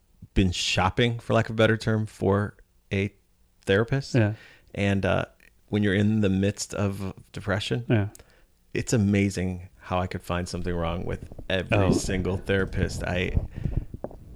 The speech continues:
Speaker 1: I, it's, it's comical when I
Speaker 2: Right.
Speaker 1: look at it now. I, you know, I, uh, so I was, I had a list of phone numbers
Speaker 2: Hmm.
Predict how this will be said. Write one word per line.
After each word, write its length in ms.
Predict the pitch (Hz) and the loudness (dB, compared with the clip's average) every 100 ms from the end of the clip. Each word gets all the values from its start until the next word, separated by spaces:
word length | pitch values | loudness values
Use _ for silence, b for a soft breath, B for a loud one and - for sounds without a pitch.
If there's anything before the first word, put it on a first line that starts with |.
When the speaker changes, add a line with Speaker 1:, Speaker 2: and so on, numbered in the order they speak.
| - - | -8 -2
Speaker 1:
I, 40 | 101 80 | 0 0
it's, 360 | - 98 - - | -2 -4 -6 -8
it's 180 | - - | -6 -6
comical 560 | - 104 101 95 87 85 | -4 -4 -2 -4 -6 -6
when 140 | - 92 | 0 2
I 40 | |
Speaker 2:
Right. 80 | 92 | 2
Speaker 1:
look 160 | 90 | 0
at 100 | 95 | 0
it 100 | 90 | 0
now. 340 | 87 85 85 85 | 0 -4 -4 -6
I, 220 | - 87 - | -4 -4 -2
you 100 | 98 | -2
know, 180 | 92 92 _ _ B B - | -2 -4 _ _ B B -6
I, 200 | 92 92 | -2 0
uh, 180 | 87 90 b b b b b - - - | 0 -4 b b b b b -20 -20 -16
so 360 | - 107 101 - | -2 2 2 2
I 120 | 98 | 2
was, 280 | 101 98 - _ - - - | 2 0 -2 _ -20 -10 -2
I 100 | 104 | 2
had 180 | 110 | 4
a 40 | 104 | 4
list 320 | 107 117 - | 2 0 -2
of 80 | 107 | -4
phone 280 | - 107 98 | 2 2 4
numbers 480 | 95 95 95 - | 0 -2 -6 -6
Speaker 2:
Hmm. 200 | - 104 | -4 -2